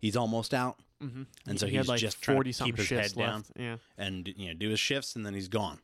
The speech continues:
Speaker 1: right? He's not out now.
Speaker 2: Mm-mm.
Speaker 1: And so as they, like, what do they call it? Assume protocol, which is just the hands bu-, laced behind
Speaker 2: Yeah,
Speaker 1: the head and,
Speaker 2: yeah.
Speaker 1: and walking. And Andor asks him again, like, "How many guards are on each floor?" And he goes, "Never more than twelve."
Speaker 2: Never more than twelve on a floor.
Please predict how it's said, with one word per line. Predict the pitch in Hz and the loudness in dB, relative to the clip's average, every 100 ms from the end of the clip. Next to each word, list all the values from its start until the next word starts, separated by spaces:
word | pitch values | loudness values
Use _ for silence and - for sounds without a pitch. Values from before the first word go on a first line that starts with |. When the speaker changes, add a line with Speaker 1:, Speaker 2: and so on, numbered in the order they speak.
| _ | _
Speaker 1:
right? | 95 92 - _ - - _ _ - | -4 -4 -6 _ -20 -20 _ _ -10
He's | 85 | -6
not | 82 82 | -4 -2
out | 92 80 | -2 -4
now. | 78 85 78 _ - | -6 -6 -6 _ -16
Speaker 2:
Mm-mm. | 120 110 | -12 -4
Speaker 1:
And | 107 98 | -4 0
so | 117 | 0
as | 107 98 | 0 -2
they, | 104 | -4
like, | 98 92 | -4 -4
what | 120 | 0
do | 104 | 0
they | 98 | 2
call | 101 | 2
it? | 92 | 2
Assume | - 104 | 2 0
protocol, | 95 101 98 107 107 | 2 2 2 2 2
which | 92 | 0
is | 92 | -4
just | 87 | -4
the | - | -4
hands | 85 95 | -2 -4
bu-, | 90 101 101 | -2 -4 0
laced | 104 - | -2 0
behind | 98 113 | 0 0
Speaker 2:
Yeah, | |
Speaker 1:
the | 92 | 0
head | 98 101 | 0 0
and, | 95 120 | -2 -4
Speaker 2:
yeah. | 113 | -4
Speaker 1:
and | 117 104 | -6 -2
walking. | 98 98 104 104 _ - - - _ _ _ 95 | 0 0 -2 -8 _ -20 -20 -20 _ _ _ -10
And | 107 104 | -6 -4
Andor | 98 95 | -4 -4
asks | 98 104 - | -4 -4 -4
him | 95 | -6
again, | 90 87 | -6 -8
like, | 85 _ _ _ _ | -10 _ _ _ _
"How | - | -2
many | 95 | -2
guards | 90 92 92 | 0 0 0
are | 95 | -2
on | |
each | 90 - | -4 -6
floor?" | 104 98 | -6 -6
And | 85 | -6
he | 85 | -8
goes, | 82 | -6
"Never | 87 87 | -6 -6
more | 87 | -6
than | 85 | -8
twelve." | 82 98 92 120 | -8 -6 -6 -6
Speaker 2:
Never | 117 113 | -8 -8
more | 117 | -6
than | 117 | -6
twelve | 120 123 117 | -6 -4 -4
on | 120 | -6
a | |
floor. | - 127 117 | -6 -4 -6